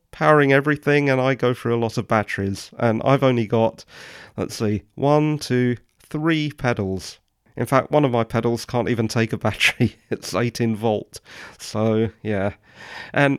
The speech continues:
of course, my amps take batteries as well. So that's something to think about if you've got guitar pedals. Look in the show notes for that link.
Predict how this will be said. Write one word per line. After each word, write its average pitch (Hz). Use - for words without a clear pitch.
of -
course, 120
my 117
amps 113
take -
batteries 104
as 98
well. 101
So -
that's 294
something 196
to -
think 170
about 160
if -
you've 147
got 117
guitar 120
pedals. 110
Look 107
in 113
the 107
show 147
notes 143
for -
that -
link. 120